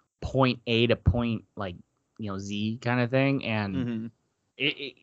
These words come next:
Speaker 1: it would be fascinating to see that process, but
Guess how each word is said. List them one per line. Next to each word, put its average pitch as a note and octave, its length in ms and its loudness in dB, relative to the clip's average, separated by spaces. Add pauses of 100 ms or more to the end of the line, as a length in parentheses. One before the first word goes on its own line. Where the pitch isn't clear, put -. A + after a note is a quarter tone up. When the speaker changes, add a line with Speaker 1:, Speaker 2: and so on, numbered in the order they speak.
(180)
Speaker 1:
it F3 160 10
would G#3 220 10
be F3 100 4
fascinating D3+ 600 6
to B2 40 -4
see C3 200 -6
that B2+ 180 0
process, B2 420 0
but C3+ 220 0